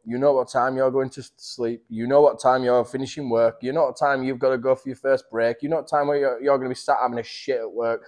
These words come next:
You know everything about your day from Monday to Friday, generally speaking. Uh,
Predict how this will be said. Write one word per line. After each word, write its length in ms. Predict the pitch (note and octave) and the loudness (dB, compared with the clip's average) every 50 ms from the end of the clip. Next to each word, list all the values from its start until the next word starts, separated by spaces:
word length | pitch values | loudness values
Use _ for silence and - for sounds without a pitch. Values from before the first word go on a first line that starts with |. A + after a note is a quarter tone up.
| - - - _ _ | -18 -20 -20 _ _
You 140 | F3+ G3 G#3+ | 2 6 8
know 260 | A3 A#3 A3 G3+ F#3 E3 - | 10 12 12 12 12 12 10
everything 440 | F#3+ G3 F3 F#3+ F3 - G3+ F#3+ F3 | 6 6 6 2 -2 0 0 2 4
about 240 | D3 E3+ E3 D3+ | 6 6 8 8
your 120 | E3 D#3 D3+ - | 8 6 6 6
day 180 | E3 D#3+ D3 C3+ | 6 6 6 4
from 180 | - - C3 C#3 | 2 -2 -4 -2
Monday 240 | D#3+ F3+ F3+ E3+ | 0 0 0 -2
to 120 | D3 - D3+ | -4 -6 -4
Friday, 440 | - E3+ D#3 D#3 C#3+ B2+ A#2+ A#2 A2+ | 0 2 4 4 4 4 4 2 0
generally 400 | A2+ B2 C#3 C3+ C3+ C3 B2+ B2+ | 0 -2 -2 -2 -2 -2 -2 -4
speaking. 480 | - - - B2 A#2+ G#2+ _ - G2+ _ _ _ _ _ _ _ _ _ _ _ _ _ _ - | -4 -8 -10 -10 -10 -10 _ -18 -20 _ _ _ _ _ _ _ _ _ _ _ _ _ _ 0
Uh, 300 | B2+ A#2+ A#2 A2+ A2+ | 2 4 6 6 4